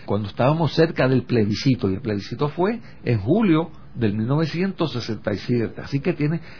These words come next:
tiene que haber sido por ahí. Y entonces se dio una situación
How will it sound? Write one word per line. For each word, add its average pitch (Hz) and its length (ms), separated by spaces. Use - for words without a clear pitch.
tiene 139 220
que 147 80
haber 147 160
sido 151 380
por 117 160
ahí. 101 180
Y 135 120
entonces 170 500
se 131 140
dio 139 140
una 180 160
situación 190 640